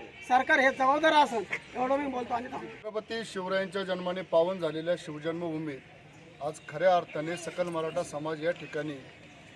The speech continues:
Speaker 2: जालनामध्ये मराठा समाजावरती झालेला लाठीचार्ज आणि अन्याय याचा निषेध करण्यासाठी या ठिकाणी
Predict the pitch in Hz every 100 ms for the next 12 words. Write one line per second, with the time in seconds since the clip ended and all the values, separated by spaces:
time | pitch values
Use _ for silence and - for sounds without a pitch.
0 | - - 156 170 202 202 185 190 180 185
1 | 190 185 170 165 170 175 165 - 180 160
2 | 147 165 170 160 151 170 165 170 170 165
3 | 151 156 165 165 160 160 165 165 185 175
4 | 165 156 156 135 151 156 147 147 147